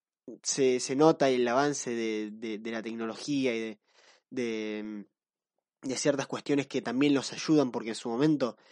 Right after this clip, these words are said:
al tenis se jugaba con una raqueta que pesaba tres toneladas. Hoy es una pluma la raqueta, el fútbol también, la pelota.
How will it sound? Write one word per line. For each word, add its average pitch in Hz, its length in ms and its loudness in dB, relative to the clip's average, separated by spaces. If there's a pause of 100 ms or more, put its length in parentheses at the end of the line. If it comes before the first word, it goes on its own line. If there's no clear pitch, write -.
(300)
al 117 200 -8
tenis 139 220 2
se - 100 -10
jugaba 123 240 -2
con 120 80 -4
una 120 100 -2
raqueta 120 300 -2
que 113 60 -2
pesaba 113 280 -6
tres 120 180 -6
toneladas. 120 640 0
Hoy 117 380 -4
es 107 140 -10
una 110 140 -10
pluma 131 280 4
la 110 120 -4
raqueta, 117 420 -4
el 113 80 -6
fútbol 131 460 0
también, 127 360 2
la 110 120 -2
pelota. 120 480 0